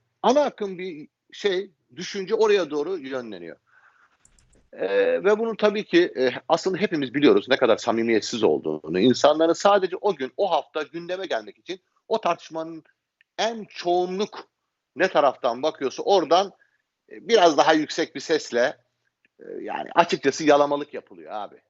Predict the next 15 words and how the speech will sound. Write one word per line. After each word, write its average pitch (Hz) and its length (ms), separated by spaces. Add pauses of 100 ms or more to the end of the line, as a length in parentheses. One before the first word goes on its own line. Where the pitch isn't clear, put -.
(160)
Türkçesi. - 500 (640)
Yalamalık 165 560
yapılıyor 90 520
yani. - 280 (440)
Ve 147 140
bunu, 202 360 (680)
e, 131 640
okumuş 180 520
böyle, 165 320
e, 90 240 (1000)
profesör 175 540
bazında 131 340
insanlar 104 560
da 64 80
yapıyor. 62 380